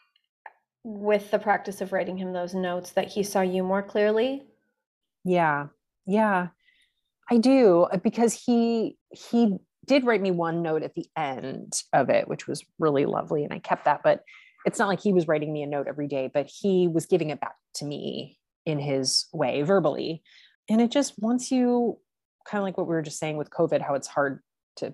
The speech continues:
Speaker 2: break a habit, it's hard to start a habit, it's hard to break a habit. Once we started talking to each other like that, it was like our new habit, you know, and now it's four years later and we really, we're really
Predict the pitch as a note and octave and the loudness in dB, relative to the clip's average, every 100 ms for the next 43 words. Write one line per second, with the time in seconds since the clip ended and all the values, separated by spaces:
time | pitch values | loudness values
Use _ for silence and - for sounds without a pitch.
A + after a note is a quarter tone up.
0 | - B2+ G#2+ - C#3 C#3+ C3+ - - - | -2 -2 -2 0 4 6 6 4 -4 -6
1 | C3 - D#3 E3 D#3+ D3 C#3+ - C#3 C#3 | -4 2 4 4 4 2 0 -2 -4 -4
2 | C#3 C#3+ C#3+ D3 - - - - - - | -4 -2 2 2 2 -20 -20 -20 -20 -20
3 | _ _ _ F3+ G#3 G#3 G#3+ - D#3+ E3+ | _ _ _ 2 2 2 0 0 0 2
4 | E3 - D3+ D#3 C#3+ C#3+ D3 C#3+ C#3+ C#3+ | 2 -2 -6 -6 -8 -6 -4 -2 -2 -4
5 | - C3 - D#3+ D3 D#3 C#3+ C#3+ C3+ C3 | -4 -6 -4 -4 -2 -2 -2 -2 -2 -2
6 | C3+ - F3 A#3 - - _ _ F3 D3+ | -4 -2 0 2 0 -6 _ _ -6 -4
7 | C#3 C#3+ D3+ E3+ - E3+ E3 E3 F3 F3+ | -4 -4 -4 -4 0 2 4 2 0 2
8 | F3 D3+ D3+ C#3+ D3+ D#3+ D#3 D#3+ D#3 D#3 | 0 -2 -4 -6 -4 -2 0 0 0 -2
9 | D3+ _ _ - F3 G#3+ G#3+ A3+ | -8 _ _ -18 -10 -4 0 0